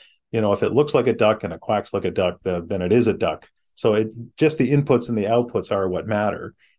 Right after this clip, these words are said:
And I would say that, you know, speaking from a Christian anthropology, that, uh, that we're, w-, w-, we don't just look at the inputs and the outputs, but we look at,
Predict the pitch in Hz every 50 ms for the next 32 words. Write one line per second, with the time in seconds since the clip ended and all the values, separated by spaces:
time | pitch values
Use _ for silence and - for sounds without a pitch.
0 | _ _ - 117 120 135 151 156 143 147 - 143 127 123 113 110 104 101 101 101
1 | - _ - 113 101 98 95 90 90 92 87 - - - 113 - 110 104 - -
2 | 101 87 85 - - - 110 - - - 113 98 92 87 - - 87 - 92 85
3 | 85 90 90 - 113 110 92 98 92 92 90 90 - 104 92 90 87 85 90 -
4 | _ _ _ _ _ _ _ _ - 117 104 101 - 127 135 127 120 123 123 -
5 | - _ _ _ _ _ - 147 151 151 135 139 139 151 143 135 151 165 156 160
6 | 156 147 135 151 147 147 123 123 107 127 127 123 131 120 - - 104 95 104 120
7 | 131 - - 90 82 - - - 113 104 104 101 101 107 104 110 98 92